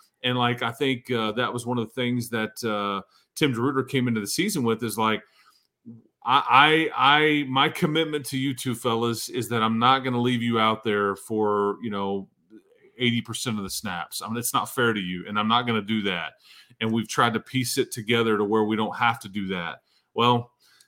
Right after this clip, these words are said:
the same can be said about a guy like Quincy Ledet. You don't have to do that to him,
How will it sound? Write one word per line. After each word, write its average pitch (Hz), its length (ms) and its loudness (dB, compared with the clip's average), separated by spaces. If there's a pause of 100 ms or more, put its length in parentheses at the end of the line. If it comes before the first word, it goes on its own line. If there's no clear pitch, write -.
(100)
the 110 80 -6
same 139 500 4
can 127 180 0
be 117 120 2
said 117 240 2
about 110 220 0
a 110 60 -2
guy 110 120 0
like 107 200 0
Quincy 120 320 -4
Ledet. 104 340 -2
You 120 120 -2
don't 139 220 -2
have 131 140 0
to 120 100 -12
do 127 180 -4
that 107 240 -2
to 98 140 -6
him, 80 140 -14